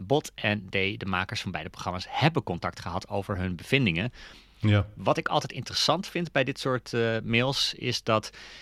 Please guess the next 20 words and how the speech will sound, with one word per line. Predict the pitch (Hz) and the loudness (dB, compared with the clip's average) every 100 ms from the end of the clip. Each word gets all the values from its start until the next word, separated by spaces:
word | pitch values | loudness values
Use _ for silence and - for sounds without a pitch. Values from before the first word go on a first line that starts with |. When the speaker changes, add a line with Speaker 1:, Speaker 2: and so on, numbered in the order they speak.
| - | -10
Speaker 1:
heel | - 147 | 0 2
vaak | 156 131 | 2 0
moet | 127 | -2
je | 110 | 2
bij | 107 | 0
voorlichters | - 135 127 110 - | 0 -4 -2 -4 -2
niet | 135 | -2
zozeer | 117 104 | 0 0
kijken | 98 98 92 | 4 4 4
naar | 92 | 0
wat | 90 - | 0 -2
ze | 82 | 0
wel | 90 135 | 2 4
zeggen, | 139 143 165 285 _ _ _ _ _ _ _ - | 4 0 0 -4 _ _ _ _ _ _ _ -6
maar | 110 104 110 156 | 2 4 4 0
naar | 190 101 101 92 | 2 4 4 2
dat | 104 104 | 0 0
wat | 98 95 | -4 -4
ze | - 92 - - _ _ _ _ _ - | -4 -6 -8 -20 _ _ _ _ _ -4
niet | 165 180 - | 0 0 -2